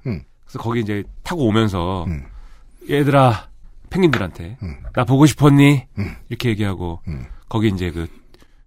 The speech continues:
Speaker 2: 쫄병들이 쭉 있잖아요.
Speaker 1: 예.
Speaker 2: 서커스 갱들이 딱 내-, 내렸는데 서커스 갱 중에 하나가 "어서 와, 오스왈드." 그랬는데 째려보면서
Speaker 1: 음.
Speaker 2: "난 오스왈드 코블팟이 아니야. 펭귄이지.
Speaker 1: <laughs>
Speaker 2: 냉혈 동물이야. 에어컨 온도 올려."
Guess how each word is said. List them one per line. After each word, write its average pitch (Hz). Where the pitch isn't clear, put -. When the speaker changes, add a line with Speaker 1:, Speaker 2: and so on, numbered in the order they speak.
Speaker 2:
쫄병들이 170
쭉 101
있잖아요. 92
Speaker 1:
예. 80
Speaker 2:
서커스 139
갱들이 104
딱 110
내-, 107
내렸는데 104
서커스 -
갱 127
중에 107
하나가 87
"어서 131
와, 120
오스왈드." 107
그랬는데 85
째려보면서 104
Speaker 1:
음. 71
Speaker 2:
"난 233
오스왈드 220
코블팟이 196
아니야. 135
펭귄이지. 131
Speaker 1:
<laughs> -
Speaker 2:
냉혈 220
동물이야. 151
에어컨 247
온도 220
올려." 160